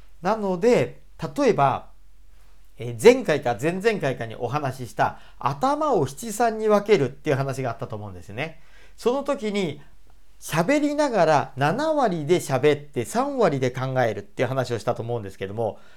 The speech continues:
その時の例え話、どんな例え話をしたか覚えてます？車の運転の例え話をしたと思うんですよ。講演のスピーチで着地点に持ってくための話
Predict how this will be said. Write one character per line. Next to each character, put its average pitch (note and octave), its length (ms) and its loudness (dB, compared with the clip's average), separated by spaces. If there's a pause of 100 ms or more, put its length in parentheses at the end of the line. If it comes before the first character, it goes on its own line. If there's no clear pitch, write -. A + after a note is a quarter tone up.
(100)
そ - 160 -2
の D4 100 0
時 D4+ 180 2
の F4+ 120 -2
例 F3 240 0
え E3+ 60 4
話、 C#3 520 0
ど A#3 140 8
ん D4 40 -2
な C#4 100 2
例 D3 220 2
え C3+ 40 6
話 B2+ 260 0
を A2 80 -2
し G2+ 60 -8
た A#2 100 -4
か - 220 -6
覚 B2+ 180 2
え C3 60 -2
て G#2+ 80 -6
ま F2+ 100 -10
す？ E3+ 220 -10 (1400)
車 C#4 480 0
の B3+ 140 0
運 A3+ 320 -2
転 C4 240 -2
の B3 220 0
例 F#3+ 260 2
え F3+ 40 4
話 D#3 320 -2
を C3+ 60 -2
し C#3+ 60 -8
た C3+ 100 -4
と B2+ 80 -6
思 A#2 100 -6
う A2+ 40 -8
ん - 20 -10
で G2 80 -10
す - 80 -16
よ。 - 160 -12 (880)
講 D4 400 4
演 C4+ 240 0
の C4+ 100 0
ス - 240 -10
ピ D4 220 2
ー G#3+ 100 -2
チ C#3+ 140 -8
で C3+ 340 2 (720)
着 G3 340 2
地 - 140 -10
点 B3 220 -2
に E3 100 -4
持 D#3+ 160 -4
っ D3+ 80 -10
て F#3+ 140 0
く - 80 -14
た F#3 100 0
め E3 80 -4
の E3 140 -2
話 D3+ 600 -2